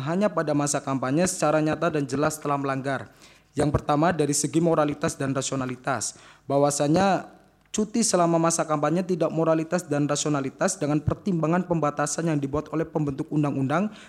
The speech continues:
sebagai bentuk untuk mencegah penyalahgunaan wewenang. Yang kedua, segi tidak menimbulkan ketidakadilan yang intolerable.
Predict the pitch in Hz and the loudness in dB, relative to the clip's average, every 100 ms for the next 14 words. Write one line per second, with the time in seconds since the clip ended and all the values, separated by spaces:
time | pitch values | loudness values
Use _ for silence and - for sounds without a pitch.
0 | - 165 160 151 139 151 165 196 170 170 | -4 2 2 2 2 2 2 0 0 -2
1 | 165 170 175 175 151 165 160 160 156 156 | 0 0 0 0 -2 -2 0 0 0 0
2 | 135 135 143 143 139 139 131 110 - - | 0 -2 0 0 0 -2 -2 -6 -10 -20
3 | - - 151 151 139 143 160 208 - - | -20 -6 -2 -2 0 0 2 0 -6 -18
4 | - - 151 190 185 175 170 175 175 156 | -6 -4 0 0 2 2 4 4 4 2
5 | 156 180 180 175 160 147 143 156 151 139 | 2 0 -2 -2 -2 -2 -2 0 0 -2
6 | 143 147 151 147 135 151 120 | -2 -2 0 0 0 0 0